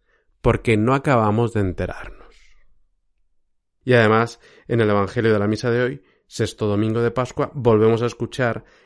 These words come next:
el Evangelio del jueves y viernes de esta semana, en el que tú, Jesús, nos mandas que nos amemos unos a otros como tú nos has amado. Y nos haces caer en la cuenta de que nadie tiene amor más grande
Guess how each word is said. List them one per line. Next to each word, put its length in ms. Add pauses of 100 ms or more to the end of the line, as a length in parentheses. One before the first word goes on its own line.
(120)
el 120
Evangelio 720
del 220
jueves 560
y 100
viernes 400
de 60
esta 180
semana, 440 (420)
en 100
el 140
que 100
tú, 380
Jesús, 560 (360)
nos 240
mandas 520
que 160
nos 160
amemos 480
unos 280
a 80
otros 400 (340)
como 400
tú 320 (180)
nos 220
has 120
amado. 440 (720)
Y 60
nos 140
haces 240
caer 160
en 100
la 120
cuenta 300
de 120
que 140
nadie 560
tiene 240
amor 240
más 140
grande 520